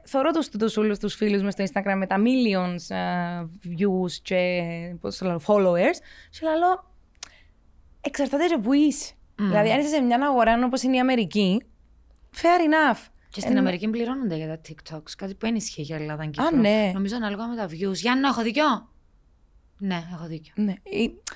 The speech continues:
Speaker 1: ενώ τώρα είσαι στην Κύπρο, εν έχεις ένα budget να ξεκινήσεις κάτι. Και θες να ξεκινήσεις που το μηδέν.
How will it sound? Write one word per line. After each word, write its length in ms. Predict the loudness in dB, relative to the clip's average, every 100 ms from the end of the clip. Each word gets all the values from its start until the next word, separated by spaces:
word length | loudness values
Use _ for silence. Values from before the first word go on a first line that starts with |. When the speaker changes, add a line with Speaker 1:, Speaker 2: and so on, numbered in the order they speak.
| -16 -20 -2
Speaker 1:
ενώ 500 | 2 4 4 4 4
τώρα 140 | 4 2
είσαι 120 | 0
στην 220 | 0 -2
Κύπρο, 600 | 2 0 2 2 2 0 -6 _
εν 160 | -4 0
έχεις 280 | 0 -2 -2
ένα 280 | 0 0 2
budget 300 | 0 0 -4
να 140 | -6
ξεκινήσεις 540 | -6 -6 -6 -6 -10 -8
κάτι. 340 | -6 -6 -8 -16 -20
Και 120 | -10 -4
θες 100 | -2
να 80 |
ξεκινήσεις 520 | -2 -2 0 2 0 -4
που 100 | 0
το 120 | 4
μηδέν. 440 | 4 4 2 0